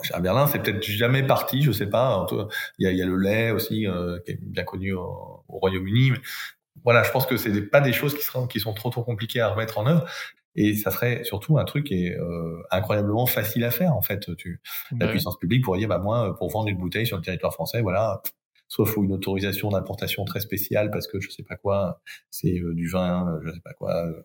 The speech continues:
Speaker 1: i-, italien, euh, genre, ouais, encore que on pourrait leur imposer, euh, aussi nos, nos formats.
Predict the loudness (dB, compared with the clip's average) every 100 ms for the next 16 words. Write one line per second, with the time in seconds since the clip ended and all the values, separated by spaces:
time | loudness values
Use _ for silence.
0 | -2 0 2 0 0 2 2 2 2 0
1 | -2 -4 -10 -6 -2 -2 -2 -4 -2 -2
2 | -2 -4 -2 -2 -4 -6 -4 -6 -14 -12
3 | -10 -10 -12 -16 -18 -4 0 2 0